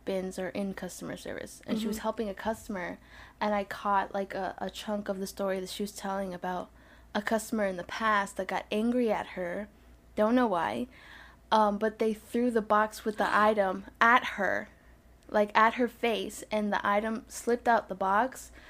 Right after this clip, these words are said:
Speaker 1: so the only thing that flew at her was the box. But it almost, she said that day she just happened to not wear contacts. She wore her glasses, and luckily she was wearing her glasses, so it hit the glasses and it didn't hit her face.
Speaker 2: Oh, that's
Speaker 1: But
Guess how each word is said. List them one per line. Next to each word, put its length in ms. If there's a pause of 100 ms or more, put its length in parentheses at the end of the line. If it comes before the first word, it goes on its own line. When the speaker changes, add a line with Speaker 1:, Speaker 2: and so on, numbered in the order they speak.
Speaker 1:
so 140
the 100
only 260
thing 240
that 160
flew 220
at 120
her 160
was 360
the 80
box. 500 (640)
But 320
it 200
almost, 460 (100)
she 200
said 440 (160)
that 320
day 180
she 220
just 240
happened 480
to 260
not 320
wear 160
contacts. 560
She 80
wore 200
her 100
glasses, 680
and 200
luckily 420
she 160
was 100
wearing 160
her 80
glasses, 400
so 140
it 140
hit 120
the 80
glasses 480
and 80
it 80
didn't 200
hit 100
her 80
face. 320
Speaker 2:
Oh, 320 (300)
that's 340
Speaker 1:
But 260